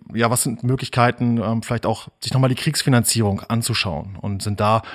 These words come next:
auf den Metallsektor, ähm, zu sprechen gekommen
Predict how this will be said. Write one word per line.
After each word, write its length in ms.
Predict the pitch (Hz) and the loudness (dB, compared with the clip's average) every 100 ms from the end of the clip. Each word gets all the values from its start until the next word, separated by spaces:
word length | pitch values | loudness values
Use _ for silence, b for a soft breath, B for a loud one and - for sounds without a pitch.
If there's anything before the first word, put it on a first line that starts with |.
| B | B
auf 60 | - | 0
den 100 | 117 | 0
Metallsektor, 680 | 117 123 143 156 - 139 123 107 | 2 2 2 0 0 -2 -2 -4
ähm, 540 | 127 127 123 120 - _ - - | -2 -2 -4 -6 -10 _ -20 -10
zu 100 | 139 | -4
sprechen 320 | 143 139 147 | -2 2 2
gekommen 380 | 131 139 135 | 2 2 2